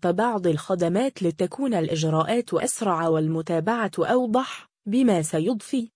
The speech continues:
وفق ما جاء في بلاغ الوزارة، مزيد النجاعة والسرعة على التدخلات الاستعجالية وتوفير ظروف أفضل لاستقبال المرضى، فضلا عن تقليص الاكتظاظ وتحسين حركة الخدمة،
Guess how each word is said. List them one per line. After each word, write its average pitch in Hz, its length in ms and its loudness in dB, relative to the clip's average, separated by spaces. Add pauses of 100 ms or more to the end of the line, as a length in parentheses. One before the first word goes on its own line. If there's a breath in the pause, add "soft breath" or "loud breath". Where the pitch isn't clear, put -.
(160)
وفق 208 380 -2
ما 170 260 0
جاء 196 380 0
في 185 240 -2
بلاغ 185 460 0
الوزارة، 202 760 2 (240)
مزيد 202 460 2
النجاعة 190 760 0
والسرعة 208 760 0
على 170 260 0
التدخلات 170 840 -2
الاستعجالية 185 1040 0
وتوفير 165 800 2
ظروف 165 460 -2
أفضل 180 520 0
لاستقبال 170 720 -2
المرضى، 185 520 2
فضلا 208 500 0
عن 170 220 -2
تقليص 202 720 -4
الاكتظاظ 160 800 0
وتحسين 170 680 0
حركة 185 580 -2
الخدمة، 240 560 -2